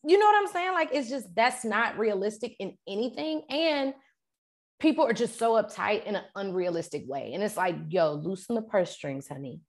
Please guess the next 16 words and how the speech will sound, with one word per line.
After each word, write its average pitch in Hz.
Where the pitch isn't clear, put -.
Like, 151
and 196
that 254
goes 254
for 214
guys 180
and 180
for 175
girls. 175
Like, 160
guys 170
need 202
to 190
loosen 170
up 160
on 160